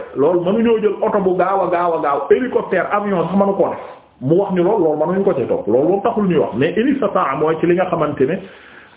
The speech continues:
mooy fekk yaa ngi koy mat, du loo xamante ne mooy Yàlla la.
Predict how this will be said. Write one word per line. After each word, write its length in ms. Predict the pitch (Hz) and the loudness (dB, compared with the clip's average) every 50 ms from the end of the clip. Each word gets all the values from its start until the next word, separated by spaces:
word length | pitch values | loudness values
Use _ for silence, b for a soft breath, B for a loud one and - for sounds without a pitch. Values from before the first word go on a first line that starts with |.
| B | B
mooy 400 | 101 104 117 120 139 156 170 180 - - - - - - | -2 0 2 2 2 2 0 -2 -2 -6 -14 -16 -6 -2
fekk 200 | 165 165 170 175 | -2 -2 0 0
yaa 160 | 175 151 151 | -2 -2 -2
ngi 80 | 156 - | -2 0
koy 160 | 156 147 147 | 0 0 0
mat, 160 | 147 143 156 - - - - - | 0 -2 -4 -4 -6 -14 -14 -10
du 140 | 123 127 139 175 175 - - - | -2 2 2 2 2 0 -2 -2
loo 220 | 127 147 151 160 156 | 0 0 0 0 0
xamante 380 | 160 151 151 147 139 - 147 143 | 0 -2 -2 -2 0 0 0 0
ne 180 | 147 156 175 - - - - - | 0 -2 -4 -6 -12 -18 -16 -8
mooy 360 | 110 107 113 123 147 151 151 151 | -4 -2 0 2 2 4 4 2
Yàlla 260 | 143 135 127 123 107 | 2 0 0 -2 -2
la. 100 | 98 | -4